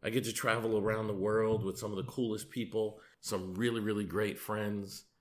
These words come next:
And I get to think about how this is growing,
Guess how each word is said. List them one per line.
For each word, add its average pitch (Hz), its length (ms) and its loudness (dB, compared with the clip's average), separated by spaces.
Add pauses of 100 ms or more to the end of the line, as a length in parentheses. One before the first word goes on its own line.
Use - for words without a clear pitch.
(260)
And 120 140 0
I 123 60 2
get 135 180 0
to 147 100 4
think 123 260 -2
about 110 440 2 (540)
how 117 260 0
this 113 240 -2
is 107 180 -2
growing, 104 640 0